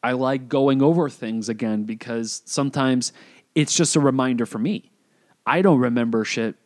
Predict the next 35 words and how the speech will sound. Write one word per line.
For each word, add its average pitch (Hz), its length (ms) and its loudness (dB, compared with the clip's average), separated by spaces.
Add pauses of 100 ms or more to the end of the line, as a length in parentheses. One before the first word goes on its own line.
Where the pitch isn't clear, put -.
(640)
for - 160 -6
shit. - 300 0 (220)
<laughs> - 1080 -12
I 156 160 4
need 165 220 4
to 135 80 4
write 127 320 2
things 156 260 -2
down. 113 360 -4 (320)
I 123 120 -4
need 127 200 2
reminders. 123 800 -2 (380)
I 117 140 -4
need, 120 500 -2 (100)
um, 98 640 -10 (120)
and 139 160 -2
I 139 80 0
also 170 220 -2
need 151 180 0
communication, 147 680 -6 (480)
you 135 160 0
know? 131 320 0 (120)
And 143 120 0
it's 143 200 -6
not 196 400 -4
the 160 140 0
fact 151 300 -4
that, 139 160 -2
like, 123 280 -2 (120)
I 123 140 2
can't 135 440 -4
remember 123 560 -2
anything. 120 640 -6
I 139 100 -4
do. 143 460 -2